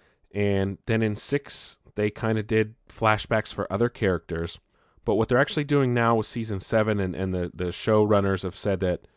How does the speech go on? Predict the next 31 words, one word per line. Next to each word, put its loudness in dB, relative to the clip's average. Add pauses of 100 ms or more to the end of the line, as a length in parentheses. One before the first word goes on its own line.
(220)
they're -2
gonna 2
do 0
this -4 (320)
from -2
now 4
on 2 (1040)
until 0
the 2
show 2
ends, -2
but -4
they're 2
gonna 4
be 2
doing 2
flash 0
forwards. 0 (640)
And 0
this -2
first -4
flash 0
forward -2 (180)
has, -2 (760)
uh, 2
I'm -4
not 4
gonna 0
spoil 4
it -2
totally, 0